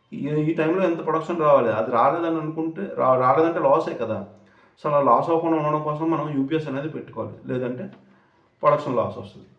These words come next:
ఓకే, అలాగే ఎమర్జెన్సీ సిస్టమ్స్‌లో అంటే లైక్ ఎమర్జెన్సీ, ఆ, సిస్టమ్స్ అంటే ఫైర్ హైడ్రెంట్ సిస్టమ్స్ ఉంటాయి కదా, అలాగే లైట్స్,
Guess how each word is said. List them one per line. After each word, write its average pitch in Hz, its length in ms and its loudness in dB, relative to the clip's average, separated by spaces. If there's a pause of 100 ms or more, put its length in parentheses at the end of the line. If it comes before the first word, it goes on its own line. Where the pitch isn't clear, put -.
(520)
ఓకే, - 300 -10 (640)
అలాగే 147 320 4
ఎమర్జెన్సీ 151 560 0
సిస్టమ్స్‌లో - 840 -6
అంటే 131 240 -2
లైక్ 123 200 0
ఎమర్జెన్సీ, 131 760 -2 (520)
ఆ, 120 400 2
సిస్టమ్స్ 135 420 -4
అంటే 135 160 -2
ఫైర్ 127 300 2
హైడ్రెంట్ 123 400 4
సిస్టమ్స్ 120 400 -8
ఉంటాయి 107 240 -8
కదా, 98 320 -4 (500)
అలాగే 127 300 4
లైట్స్, 113 580 2